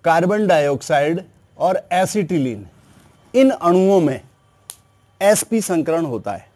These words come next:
समझाने के लिए मैं ये एग्जांपल लेता हूँ, बीई सी एल टू में एसपी संकरण। आप जानते हैं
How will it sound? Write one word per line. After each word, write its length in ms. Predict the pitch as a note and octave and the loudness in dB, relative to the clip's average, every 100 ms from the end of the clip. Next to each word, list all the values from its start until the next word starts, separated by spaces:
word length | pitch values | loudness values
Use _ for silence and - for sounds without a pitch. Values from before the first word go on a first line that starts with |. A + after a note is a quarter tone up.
| _ _ _ _ _ _ | _ _ _ _ _ _
समझाने 500 | - F#3+ G3 G#3+ B3 | -2 0 2 0 0
के 120 | G#3 A#3 | -2 -2
लिए 240 | A3 A#3+ | 0 0
मैं 180 | A3+ A3+ | 0 -2
ये 200 | G#3+ A3+ | 0 0
एग्जांपल 540 | F#3 E3+ F3 F3+ F3+ | 0 0 -2 -2 -2
लेता 260 | F3+ D3+ B2+ | -2 -2 -2
हूँ, 340 | C3 C3+ G3 - _ _ _ - | -4 -4 -10 -12 _ _ _ -12
बीई 580 | C#3 G#3 A#3 A3 G#3+ A3 | -4 -2 -2 -2 -2 -2
सी 220 | - G3 | -2 -4
एल 300 | G3+ E3+ D#3+ C#3 | -4 -2 -2 -2
टू 240 | E3 E3 | -2 0
में 500 | C#3 C3+ C3 B2+ F3 - _ _ _ _ _ - | 0 -2 -4 -6 -10 -14 _ _ _ _ _ 0
एसपी 800 | F3 F#3+ - - D#3+ C#3+ D#3 G3+ _ _ _ _ _ _ _ _ _ | 2 4 2 -4 -2 0 0 -4 _ _ _ _ _ _ _ _ _
संकरण। 600 | - E3+ D#3+ C#3 A2+ F2 - _ _ _ _ _ _ _ _ _ _ _ _ _ _ _ _ _ _ _ - | -6 -2 -2 -4 -8 -10 -16 _ _ _ _ _ _ _ _ _ _ _ _ _ _ _ _ _ _ _ 0
आप 160 | G#3 | 2
जानते 460 | G3+ G#3 G3+ E3+ G#3 | 6 4 4 4 4
हैं 320 | F#3+ A3+ A#3+ | 4 -2 -6